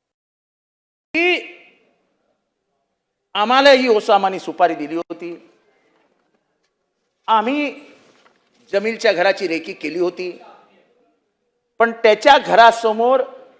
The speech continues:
सीसीटीव्ही कॅमेरे असल्यामुळे आम्ही तीन दिवस एरियात राहिलो, पण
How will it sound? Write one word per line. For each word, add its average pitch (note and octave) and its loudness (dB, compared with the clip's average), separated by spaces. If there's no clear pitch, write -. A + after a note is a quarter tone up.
सीसीटीव्ही C#4 -6
कॅमेरे C4 2
असल्यामुळे G#3+ 0
आम्ही F#3+ -6
तीन B3+ -6
दिवस C4 2
एरियात G3 0
राहिलो, F3 2
पण F3+ -12